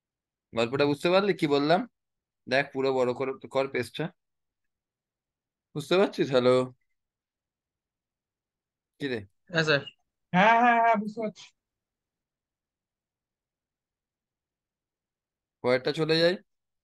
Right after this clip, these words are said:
Speaker 1: এবার দেখলি সিঙ্গেল সিঙ্গেল করে পড়ালে
Speaker 2: হুম।
Speaker 1: কিরকম হয়?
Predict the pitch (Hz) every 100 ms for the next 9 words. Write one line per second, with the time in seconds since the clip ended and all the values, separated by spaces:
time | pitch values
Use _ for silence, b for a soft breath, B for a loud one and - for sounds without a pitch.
0 | _ _ - 135 143 165 185 165 143 147
1 | 156 165 160 160 170 165 165 147 151 160
2 | 135 151 147 160 160 170